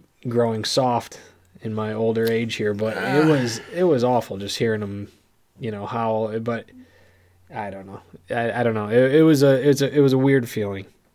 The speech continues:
Speaker 1: I've
Speaker 2: No.
Speaker 1: shot coyotes before,
Speaker 2: Yeah.
Speaker 1: and it hasn't bothered me the way it did tonight.
Speaker 2: Yeah.
Speaker 1: And it was a good shot. I mean, it, I almost cut him in half.
Speaker 2: Yeah,
Speaker 1: But
Speaker 2: yeah.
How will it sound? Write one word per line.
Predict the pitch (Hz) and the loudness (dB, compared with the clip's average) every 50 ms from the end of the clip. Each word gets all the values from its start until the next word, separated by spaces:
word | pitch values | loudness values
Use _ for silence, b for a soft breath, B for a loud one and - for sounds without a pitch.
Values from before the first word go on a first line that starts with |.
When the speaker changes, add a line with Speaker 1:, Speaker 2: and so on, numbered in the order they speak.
| _ _ - | _ _ 4
Speaker 1:
I've | 127 143 190 | 4 4 6
Speaker 2:
No. | 214 233 | 6 6
Speaker 1:
shot | 170 165 170 131 - - | 6 6 6 4 2 0
coyotes | - 135 135 135 135 131 127 131 | 0 2 4 4 4 2 2 0
before, | 131 123 123 - 127 123 131 135 139 139 - b b b b b | 0 -2 0 2 4 4 4 4 2 0 -8 b b b b b
Speaker 2:
Yeah. | b 135 131 120 | b -2 -2 -2
Speaker 1:
and | 117 117 110 110 | -2 -4 -4 -4
it | 104 92 - _ _ _ _ _ _ _ _ _ - - _ _ _ _ _ - | -4 -6 -8 _ _ _ _ _ _ _ _ _ -20 -20 _ _ _ _ _ -10
hasn't | - - 120 110 110 113 113 107 | -4 0 0 0 0 0 -2 0
bothered | 110 107 110 110 113 113 | 0 0 2 0 0 -2
me | 113 113 117 | -2 -2 -2
the | 110 107 | -2 -2
way | 104 104 101 | -2 -2 -4
it | 101 101 | -4 -6
did | 110 104 98 - | -8 -10 -10 -10
tonight. | - 107 104 104 107 - - _ | -10 -10 -8 -8 -8 -10 -10 _
Speaker 2:
Yeah. | - 120 120 117 110 110 - - | -4 -2 0 0 -2 -4 -2 2
Speaker 1:
And | 139 165 | 4 6
it | |
was | 185 185 156 | 6 6 6
a | 135 | 6
good | 160 185 151 | 4 4 4
shot. | - - 151 143 131 - 95 - 110 | 4 2 4 4 4 2 -2 -8 -12
I | 110 | -10
mean, | 104 104 107 104 | -10 -8 -8 -6
it, | 110 113 104 113 120 117 - - | -6 -6 -6 -8 -10 -14 -12 -8
I | - 123 120 | -6 -4 -2
almost | 123 123 123 113 - - | -2 -2 -2 -4 -4 -2
cut | - 123 113 | -2 -2 -2
him | 107 | -2
in | 104 104 | -4 -4
half. | 123 120 107 98 90 - - _ _ _ - | -6 -6 -6 -6 -10 -12 -16 _ _ _ -10
Speaker 2:
Yeah, | - - 120 117 117 | -6 -4 -4 -2 -2
Speaker 1:
But | 110 - - | -2 -2 -2
Speaker 2:
yeah. | - | -6